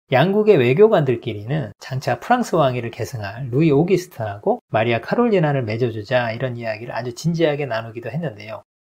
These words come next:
두 사람이 나이도 잘 맞았기 때문입니다. 이런 가능성이 조금이라도 있으면은 준비를 하게 되는데요.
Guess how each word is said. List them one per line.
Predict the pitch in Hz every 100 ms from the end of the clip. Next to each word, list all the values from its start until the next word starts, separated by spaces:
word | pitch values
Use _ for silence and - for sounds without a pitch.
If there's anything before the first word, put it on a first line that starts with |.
| _ _
두 | - 214
사람이 | 180 165 147 180 135
나이도 | 107 123 131
잘 | - 151
맞았기 | 123 110 - 131
때문입니다. | 185 196 123 101 - _ _ _ _ _ -
이런 | 233
가능성이 | 220 139 190 190 220
조금이라도 | - 135 208 220 180
있으면은 | 147 - 131 131 175
준비를 | - 185 240 220 131
하게 | 123 113
되는데요. | 107 104 110 175 -